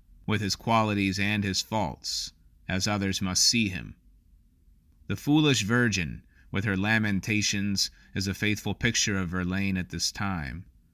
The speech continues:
weeping over the loss of her former purity and begging God for mercy, yet unwilling to make any attempt to end a state which she believed humiliating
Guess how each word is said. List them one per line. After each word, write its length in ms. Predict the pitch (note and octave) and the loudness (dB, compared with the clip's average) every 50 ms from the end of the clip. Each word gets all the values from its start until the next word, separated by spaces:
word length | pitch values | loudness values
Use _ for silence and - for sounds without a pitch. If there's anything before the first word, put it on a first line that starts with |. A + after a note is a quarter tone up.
| - _ _ _ | -20 _ _ _
weeping 480 | - B2 C3 B2 A#2 B2 A#2+ A#2 A2+ G#2+ | 4 4 4 4 4 2 2 2 2 0
over 160 | G#2 G2 G2+ | -2 -2 -2
the 140 | F#2+ F#2 F2+ | -2 -2 -2
loss 560 | F2 F#2+ G2 G2+ G2+ G2 F#2 - - - - - _ _ - | 0 0 0 2 2 0 0 -2 -4 -4 -6 -10 _ _ -10
of 120 | - - | -8 -6
her 100 | - F#2 | -4 -6
former 420 | - - - A2 A2 G#2+ G#2 G2 F2+ | -6 -4 -4 -2 -2 0 -2 -2 -4
purity 680 | - - - A2 A2 A2 G#2 G2 F#2+ E2+ D#2+ D2 - _ _ _ - - | -4 -2 0 0 0 2 0 0 -2 -2 -4 -6 -8 _ _ _ -12 -6
and 140 | - F#2 F#2 | -4 -2 0
begging 340 | F2 G2 G2+ F#2 G2 G2 F#2+ | 0 0 0 0 0 0 0
God 400 | F#2 G2+ G#2 G#2 G#2 G2+ F#2+ F2 | 0 0 0 0 0 0 -2 -2
for 120 | - G2 | -4 -2
mercy, 640 | F#2 F#2+ G2+ G#2+ G#2+ G2+ - - E2 C#2+ A#1 - - _ _ _ _ _ _ _ _ _ | -2 -2 -2 -2 -2 0 -2 -2 -2 -4 -8 -10 -14 _ _ _ _ _ _ _ _ _
yet 160 | - - - - - | -4 -4 -4 -4 -2
unwilling 640 | A2+ A#2+ A#2 A2+ A2 G#2 G#2+ G#2+ G#2+ G#2 G#2 G2+ | 0 2 2 2 2 2 2 0 2 0 0 0
to 80 | - F#2+ | -2 -2
make 220 | F2+ E2+ E2+ - | -2 -2 -2 -2
any 200 | F#2+ G2 G2+ G2 | -2 -2 0 -2
attempt 500 | F#2 F2 - - G2+ G2 G2 - - - _ _ _ - | -2 -4 -4 -4 -4 -4 -4 -6 -10 -14 _ _ _ -18
to 140 | - - - | -14 -8 -4
end 200 | G2 G#2 G#2 F#2+ | -2 -2 0 0
a 40 | |
state 420 | F2+ - - - - G#2 G2+ G2+ - _ | 2 2 0 0 0 0 -2 -2 -2 _
which 140 | - F2 - | -10 -6 -2
she 240 | - - - G2 F2+ | -2 0 0 0 -2
believed 480 | F#2 F2 F2 F#2+ G2+ G2 G2 F2+ - | -2 -2 -2 0 0 0 0 -2 -4
humiliating 840 | - F#2+ F2+ F2+ G2 G#2 G2+ G#2 G2+ G2 G2 F2+ F#2 F2+ F2+ E2+ | -4 -4 -2 -2 -2 0 0 0 0 0 0 0 0 0 -2 -2